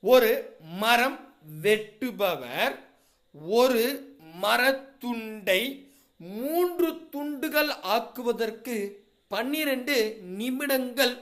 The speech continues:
ஆகும் எனில், அதனை ஐந்து துண்டுகளாக்க எவ்வளவு நேரம் தேவை அப்படின்னு கேட்டிருக்காங்க. இந்த இடத்துல கேர்ஃபுல்லா போடணுங்க.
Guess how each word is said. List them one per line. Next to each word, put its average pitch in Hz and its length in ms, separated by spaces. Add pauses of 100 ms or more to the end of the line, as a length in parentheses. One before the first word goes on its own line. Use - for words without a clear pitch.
(160)
ஆகும் 165 440 (720)
எனில், 240 400 (340)
அதனை 214 520 (360)
ஐந்து 359 520 (320)
துண்டுகளாக்க 302 840 (460)
எவ்வளவு 285 640 (120)
நேரம் 254 500 (160)
தேவை 214 460 (300)
அப்படின்னு 190 360
கேட்டிருக்காங்க. 143 540 (420)
இந்த 156 200
இடத்துல 247 280 (420)
கேர்ஃபுல்லா 262 680 (140)
போடணுங்க. 147 420